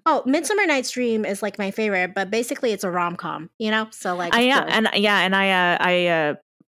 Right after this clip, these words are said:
Speaker 2: starred in it at summer camp one summer, so I have a place in my heart for it.
Speaker 1: Humble brag.
Speaker 2: Yeah. <laughs> But I, <laughs> I, <laughs> this line, it's like,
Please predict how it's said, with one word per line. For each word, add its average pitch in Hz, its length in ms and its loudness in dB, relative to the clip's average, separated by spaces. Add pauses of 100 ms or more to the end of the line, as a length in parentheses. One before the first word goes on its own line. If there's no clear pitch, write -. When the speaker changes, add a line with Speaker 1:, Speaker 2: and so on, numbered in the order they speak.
Speaker 2:
starred 185 320 2
in 156 100 0
it - 380 -6
at - 180 -4
summer 165 200 -2
camp - 280 -4
one 196 160 -4
summer, - 400 -4
so - 240 -4 (160)
I 190 80 0
have 185 120 2
a 165 80 2
place 190 280 0
in 175 40 -4
my 165 80 0
heart 165 200 0
for 165 160 -2
it. 147 120 -6 (920)
Speaker 1:
Humble 226 320 0
brag. 165 360 -4 (460)
Speaker 2:
Yeah. 185 220 -2 (480)
<laughs> 208 260 0
But 233 180 2
I, 226 140 2 (800)
<laughs> 359 340 -4 (320)
I, 220 720 2 (100)
<laughs> 277 120 4
this 226 220 2
line, 185 520 4
it's - 140 -6
like, 180 260 2